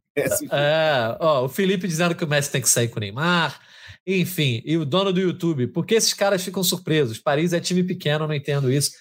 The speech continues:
Speaker 2: Então chega de falar de P S G, quem tá provocando o P S G, quem tá passando
Speaker 1: Isso.
Speaker 2: pano, quem tá defendendo.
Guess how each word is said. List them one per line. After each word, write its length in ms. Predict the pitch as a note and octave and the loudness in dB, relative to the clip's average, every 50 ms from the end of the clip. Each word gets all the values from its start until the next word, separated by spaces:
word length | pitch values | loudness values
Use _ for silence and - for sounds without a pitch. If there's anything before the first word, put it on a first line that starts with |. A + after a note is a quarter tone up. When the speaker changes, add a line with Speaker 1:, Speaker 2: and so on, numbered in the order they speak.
| - - - - _ | -18 -18 -18 -8 _
Speaker 2:
Então 140 | - C#4 C4 | -2 0 2
chega 340 | - - D4 E4 D#4 A#3 A3+ | 2 4 4 4 4 4 2
de 100 | F3+ D#3 | 0 0
falar 280 | - F#3+ F3+ F3+ F3 D#3+ | 0 0 2 2 0 0
de 100 | C#3 - | -2 -2
P 80 | D#3 | -2
S 160 | C#3+ - C#3 | -2 -2 -2
G, 180 | B2 C#3 G3 G#3+ | -2 0 0 0
quem 160 | G#3+ F3+ E3+ | 0 0 -2
tá 140 | D3+ - E3 | 0 -2 -2
provocando 480 | - - D#3+ C#3+ C#3+ C#3 - D#3+ D3 C#3+ | 0 0 0 0 0 0 0 0 -2 0
o 20 | |
P 120 | - D3 | 0 0
S 180 | C3 - - B2 | 0 0 -2 -2
G, 260 | A#2+ D#3+ E3+ E3 - - - _ _ | 0 0 0 0 -2 -6 -18 _ _
quem 120 | - E3+ D3 | -4 -2 0
tá 160 | - F3 E3+ | 2 0 2
passando 440 | - D#3+ D3 C#3+ D3+ E3+ E3 D3+ C3 | 2 2 2 2 2 2 0 0 -2
Speaker 1:
Isso. 100 | A#2+ - | -2 0
Speaker 2:
pano, 300 | F3+ G3 F#3+ E3+ D3+ C#3 | 0 0 0 0 -2 -2
quem 160 | E3 D#3 C#3 | -4 -4 -2
tá 160 | - E3 D#3 | 0 2 2
defendendo. 680 | C#3+ C#3 C3 - C#3 C3 C#3 D3+ F3+ F#3 F3 E3+ D3+ | 2 0 0 -2 -4 -2 0 0 2 2 2 0 -2